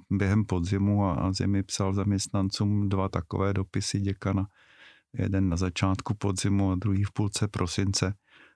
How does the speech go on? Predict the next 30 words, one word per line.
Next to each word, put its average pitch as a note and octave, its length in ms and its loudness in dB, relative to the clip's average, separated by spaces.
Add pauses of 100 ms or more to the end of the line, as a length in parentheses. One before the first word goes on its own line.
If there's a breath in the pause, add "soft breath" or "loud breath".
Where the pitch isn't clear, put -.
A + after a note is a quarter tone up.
(140 loud breath)
zhruba, F#2 680 0
o, F2+ 220 0
o - 120 -2
tom, G2+ 200 2
jak F#2+ 140 0
ta G2+ 120 0
situace G#2 640 0
je G2 180 2
a, F#2+ 180 0 (100)
a G#2+ 120 0
že G2 120 2
prostě - 360 -4
holt G2+ 220 0
se - 120 0
musí G2+ 300 0
trošičku G2+ 500 -2
míň G#2 180 2
topit G#2+ 480 -2
a G2 80 0
o F#2 80 0
víkendech G2 600 0
se - 160 -2
šetří G2+ 500 -2
a G#2 80 -2
tak G2 280 -2
dále. F2+ 420 0 (560 loud breath)
Musíme G#2 380 2
se G2+ 160 -2 (140)
nějakým F#2+ 400 0
způsobem F2+ 600 -2